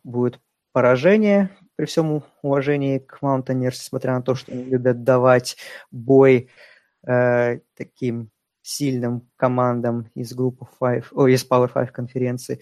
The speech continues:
Но дальше тут, в принципе, должно быть проще. Шарлотт сорок девять, Южный Миссисипи, Гарднер Веб, Южная Алабама. Тут должно быть, наверное, четыре победы. Вот будет девятого октября, во вторник, причем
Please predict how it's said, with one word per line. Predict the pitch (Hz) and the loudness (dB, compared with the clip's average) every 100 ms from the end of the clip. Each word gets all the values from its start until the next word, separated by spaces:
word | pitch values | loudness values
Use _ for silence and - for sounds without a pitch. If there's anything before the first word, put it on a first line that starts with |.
| - - - | -16 -20 -8
Но | 208 | -4
дальше | 214 277 208 - | 0 0 -2 -4
тут, | 143 | -6
в | - | -4
принципе, | 151 147 - 135 | -2 -2 -2 0
должно | 135 135 | 2 2
быть | 131 127 | 0 0
проще. | 175 190 185 131 | 2 2 2 -4
Шарлотт | - 123 123 143 139 - | 0 0 2 0 -2 -4
сорок | - 120 120 117 | -8 -4 -4 -4
девять, | 135 208 214 196 170 - _ _ _ - | -2 2 4 4 2 -4 _ _ _ -4
Южный | 131 120 123 | -2 -2 -4
Миссисипи, | 123 127 127 - 190 202 202 156 156 - - | -4 -6 -10 -6 -2 -2 0 0 0 -4 -4
Гарднер | 123 131 127 120 120 | 2 4 4 0 -2
Веб, | 120 165 190 190 - | 2 4 4 2 -2
Южная | 127 123 123 120 | -2 -2 -2 -4
Алабама. | - 123 123 127 139 185 202 185 175 156 _ _ _ | 0 2 2 2 0 0 2 2 0 -4 _ _ _
Тут | 139 123 | -8 -4
должно | 127 127 | -2 -2
быть, | 120 120 | -4 -6
наверное, | 120 | -8
четыре | 120 - 120 | -8 -4 -4
победы. | 120 127 120 185 202 180 165 _ _ _ | 0 -2 0 0 2 0 -2 _ _ _
Вот | 135 135 | 2 2
будет | 131 123 127 - - | 2 -4 -6 -8 -16
девятого | - 123 139 139 127 120 117 | -10 0 2 2 2 2 2
октября, | - - - 123 120 143 147 151 | 0 -12 -6 -6 0 0 0 -2
во | 127 120 | -4 -6
вторник, | - 127 123 120 _ | -4 -4 -4 -6 _
причем | - - 123 120 | -20 -16 -12 -12